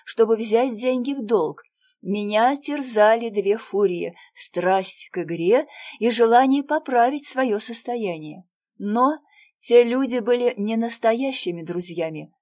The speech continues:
они использовали меня, они были шулерами. Мисс Люденс ахнула, прикрыв рот рукой,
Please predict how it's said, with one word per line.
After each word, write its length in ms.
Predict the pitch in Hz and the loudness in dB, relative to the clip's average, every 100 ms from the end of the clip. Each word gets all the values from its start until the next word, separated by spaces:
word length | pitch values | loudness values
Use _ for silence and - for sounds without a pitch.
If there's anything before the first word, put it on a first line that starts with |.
| - | -8
они 320 | 175 180 202 | -4 -4 -4
использовали 720 | - - 254 233 165 165 156 | -6 -2 0 0 -2 -8 -10
меня, 400 | 160 160 147 143 _ _ - | -10 -10 -12 -12 _ _ -4
они 340 | 175 196 285 | -2 -2 -4
были 360 | 247 226 254 254 | -2 -4 -4 -10
шулерами. 920 | - 226 254 262 196 160 156 156 160 _ _ _ _ _ - - - | -8 -8 -6 -6 -6 -6 -8 -16 -20 _ _ _ _ _ -20 -18 -4
Мисс 300 | 226 311 330 | 0 0 -2
Люденс 480 | 277 311 285 277 - | -2 -4 -2 -2 -2
ахнула, 600 | - 220 220 240 226 233 226 | 2 2 2 -12 -10 -10 -10
прикрыв 460 | 208 220 208 240 196 | -8 -6 -4 -6 -4
рот 180 | 220 | -6
рукой, 480 | 202 196 185 175 185 | -6 -8 -6 -6 -6